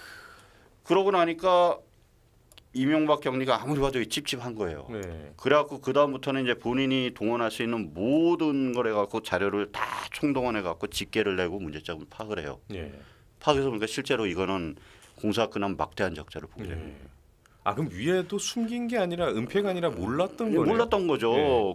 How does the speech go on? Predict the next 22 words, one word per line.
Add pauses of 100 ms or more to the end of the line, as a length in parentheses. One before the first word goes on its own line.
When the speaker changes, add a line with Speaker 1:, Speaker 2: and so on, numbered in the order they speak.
Speaker 1:
그래서
이제
이
사실을
Speaker 2:
예. (680)
Speaker 1:
격리과장하고
격리부장,
관리부장
본인
윗사람들이니까 (320)
얘기를
해요.
Speaker 2:
예. (340)
Speaker 1:
"이거
제가
이렇게
따져봤더니
Speaker 2:
예.
Speaker 1:
적자가
나고
있습니다."
Speaker 2:
예.